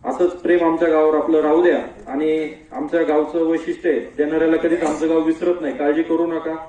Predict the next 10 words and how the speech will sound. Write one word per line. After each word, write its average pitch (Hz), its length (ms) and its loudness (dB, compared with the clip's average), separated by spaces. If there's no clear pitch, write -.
अतिशय 175 400 0
भरपूर 156 420 2
तुमची 165 260 -2
दोन 170 200 2
तास 175 160 0
झाली 160 180 2
लोक 165 180 0
इथे 160 180 2
वाट 156 100 2
पाहतात. 151 400 -2